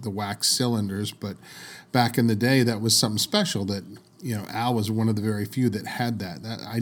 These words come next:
never knew that in all the time that I, uh, had visited the shop, although I don't know that I necessarily shared my fascination with Houdini with Al.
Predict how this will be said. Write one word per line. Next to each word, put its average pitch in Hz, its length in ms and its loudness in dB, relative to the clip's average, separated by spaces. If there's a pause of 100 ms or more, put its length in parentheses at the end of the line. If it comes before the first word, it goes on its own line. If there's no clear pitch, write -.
(120)
never 131 320 8
knew 170 220 10
that 113 240 4
in 113 120 -2
all 123 340 0
the 123 120 0
time 127 540 -4
that 104 120 -4
I, 104 300 -4
uh, 101 180 -4
had 101 220 -4
visited 107 420 0
the 98 60 -6
shop, 123 440 0 (500)
although 135 280 6
I 139 80 8
don't 165 280 6
know 135 280 4
that 123 220 4
I 110 340 0 (1160)
necessarily 123 640 4
shared 120 340 4
my 110 140 2
fascination 113 720 2
with 107 140 -4
Houdini 107 440 2
with 95 160 -8
Al. 95 640 -8